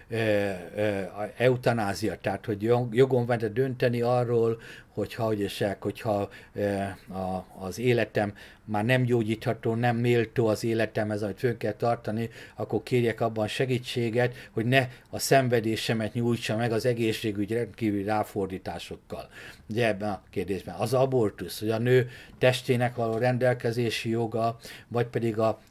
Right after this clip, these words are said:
a, a, a magzatnak az élethez való joga,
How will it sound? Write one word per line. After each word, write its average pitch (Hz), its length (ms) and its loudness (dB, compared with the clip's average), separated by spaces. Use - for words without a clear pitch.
a, 101 100 -8
a, 101 420 -2
a - 20 -10
magzatnak 120 640 2
az 107 140 -2
élethez 127 460 2
való 117 180 0
joga, 113 360 0